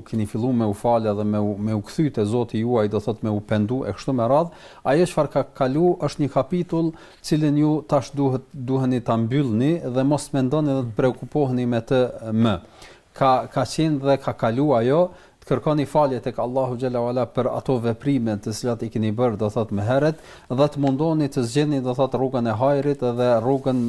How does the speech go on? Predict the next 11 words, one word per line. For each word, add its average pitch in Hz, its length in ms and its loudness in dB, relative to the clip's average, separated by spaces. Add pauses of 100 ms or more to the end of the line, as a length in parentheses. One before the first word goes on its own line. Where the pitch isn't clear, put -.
e, 120 200 0 (380)
në 127 220 2
përputhje 151 640 -4
me, 135 160 0 (400)
me, 117 340 2
e, 120 800 0
mësimet 139 640 0
të - 160 -18
cilat, 127 400 -2
e, 123 40 2
e, 120 500 0